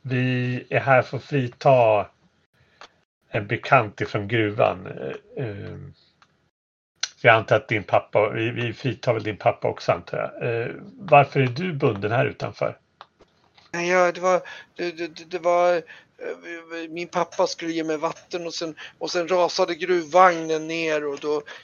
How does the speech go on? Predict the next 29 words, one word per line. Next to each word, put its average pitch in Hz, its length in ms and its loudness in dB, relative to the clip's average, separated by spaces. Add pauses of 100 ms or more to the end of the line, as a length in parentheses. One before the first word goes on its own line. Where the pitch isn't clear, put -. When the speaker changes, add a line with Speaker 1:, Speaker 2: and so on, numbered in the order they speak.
(180)
Speaker 2:
då, 131 240 -10
då 151 80 -10
vart 156 280 -2
de 156 160 -2
jättearga. 156 840 2 (1000)
Speaker 1:
Ja. 143 760 -10 (1080)
Ja, 120 220 -4
ja. 117 220 -4 (1800)
Eh, 101 380 -8 (520)
är 131 140 0
han 127 140 2
fastkedjad 113 880 2
med 117 120 -6
något 110 140 -2
lås, - 460 -2
eller? 80 300 -6 (520)
Speaker 2:
Han 110 160 2
är 110 80 0
bunden 95 400 -2
med 90 140 -2
rep. - 360 -6 (260)
Speaker 1:
Ja, 117 280 -2
då 113 140 -2
skär 110 220 0
jag 104 160 2
upp - 280 -10 (200)
repen. - 500 -8
Speaker 2:
Ja. - 140 -8
Speaker 1:
Mm. 117 260 -16